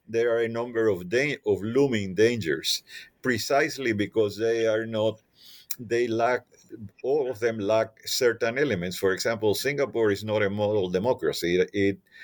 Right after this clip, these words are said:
it bills itself as a democracy, but the ruling party never loses an election, and the, the ruler now is also the, the, the son of, uh, of the founder. And, uh, of course, Dubai is not a democracy, it's an autocracy. Uh, it's a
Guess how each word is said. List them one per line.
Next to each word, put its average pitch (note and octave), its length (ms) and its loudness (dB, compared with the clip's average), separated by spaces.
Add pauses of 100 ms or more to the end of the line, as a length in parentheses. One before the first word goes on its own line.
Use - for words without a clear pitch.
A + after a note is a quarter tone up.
(360)
it F#2+ 280 -2
bills D#3 320 0
itself A2+ 600 -2
as G2 140 -2
a G2+ 80 4
democracy, A2 640 -2
but F#2 280 0
the F2+ 480 0
ruling B2 400 0
party A2 480 2
never A2+ 320 2
loses A2 420 0
an G2 140 0
election, A2 500 -2 (520)
and G2 400 0
the, F#2 260 0 (140)
the F#2 400 0 (100)
ruler A#2 440 0
now G#2 360 0
is F#2+ 300 0
also F#2+ 280 2
the, F2+ 380 0
the, G2 260 -2
the F#2+ 200 -2
son A2+ 340 0
of, F#2 280 -4
uh, E2+ 280 2
of F#2 140 0
the F2+ 100 -8
founder. A2+ 500 0 (480)
And, F#2 400 -2
uh, F#2 440 0
of A2 100 -4
course, A#2+ 300 4
Dubai G#2 400 -2
is G#2 120 -10
not G#2 200 -2
a G2 80 4
democracy, G2 800 0
it's F#2 120 0
an F#2+ 120 0
autocracy. G2 840 0
Uh, E2 560 0
it's F2+ 160 -6
a E2+ 220 2